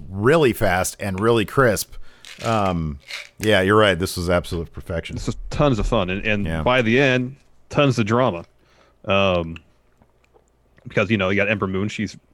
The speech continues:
Speaker 2: relatively, uh, you know, her, her return to N X T didn't happen that long t-, ago.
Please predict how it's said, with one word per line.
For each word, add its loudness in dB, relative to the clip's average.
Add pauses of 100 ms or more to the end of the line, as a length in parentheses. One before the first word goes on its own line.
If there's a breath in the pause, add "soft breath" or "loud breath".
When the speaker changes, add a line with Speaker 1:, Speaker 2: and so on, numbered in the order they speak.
(120)
Speaker 2:
relatively, -2 (540 soft breath)
uh, -6 (640)
you -6
know, 0
her, -4
her -6
return 0
to 4
N 0
X -6
T 2
didn't 0
happen -2
that -6
long -4
t-, -16
ago. -6